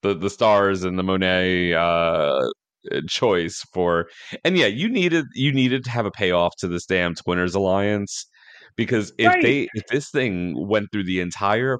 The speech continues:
Speaker 1: fucking season and there was no payoff to it,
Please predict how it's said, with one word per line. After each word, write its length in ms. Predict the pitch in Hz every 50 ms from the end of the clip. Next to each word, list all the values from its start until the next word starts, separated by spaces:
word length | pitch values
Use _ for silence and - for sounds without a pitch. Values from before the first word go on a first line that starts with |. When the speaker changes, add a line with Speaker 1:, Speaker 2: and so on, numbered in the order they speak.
| _ _ -
Speaker 1:
fucking 380 | 110 95 - - 110 107 110
season 640 | 98 - - 95 95 92 85 82 85 80 82 82 82 - _ _ _ - - _ _ -
and 140 | 110 107
there 80 | 104 95
was 200 | 90 87 85 85
no 600 | 90 90 90 92 95 95 98 98 98 98 101 104 - -
payoff 340 | 107 92 95 98 98 101 104 - -
to 140 | 117 110 110
it, 180 | 113 117 -